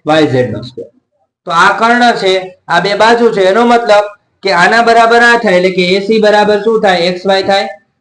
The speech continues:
પછી માની લો આ બાજુ છે તો એ બી બરાબર શું થાય? એક્સ ઝેડ થશે, એની સામેની બાજુ, અને બી સી બરાબર શું થાય? વાય ઝેડ.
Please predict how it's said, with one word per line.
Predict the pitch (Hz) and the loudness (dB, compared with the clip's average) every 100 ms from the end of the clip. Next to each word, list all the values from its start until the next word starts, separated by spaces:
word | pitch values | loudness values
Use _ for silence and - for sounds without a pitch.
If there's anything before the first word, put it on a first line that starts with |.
| _ _ _ _ _ _ _ | _ _ _ _ _ _ _
પછી | 185 214 | -6 -2
માની | 220 220 214 | 2 2 2
લો | 208 | 2
આ | 196 | 2
બાજુ | 202 214 220 220 | 2 2 2 2
છે | 196 | 2
તો | 175 | 0
એ | 160 180 | -2 0
બી | 208 | 0
બરાબર | 196 196 196 196 | 2 2 0 0
શું | 208 214 | -2 -2
થાય? | 202 170 | 0 0
એક્સ | 175 - | -2 -4
ઝેડ | 180 180 190 | -2 -2 -2
થશે, | 190 208 214 214 _ _ 147 | -2 -2 -4 -10 _ _ -10
એની | 175 180 | -6 -4
સામેની | 185 190 196 | -2 0 0
બાજુ, | 190 190 202 202 - _ - | 2 2 0 -6 -16 _ -10
અને | 170 170 | -6 -2
બી | 185 | 0
સી | 196 214 | 0 0
બરાબર | 196 196 196 196 | 2 2 2 2
શું | 208 202 | 0 0
થાય? | 190 175 180 - - - | 2 0 0 -6 -12 -4
વાય | 160 156 | 0 0
ઝેડ. | 123 107 - | -2 -6 -12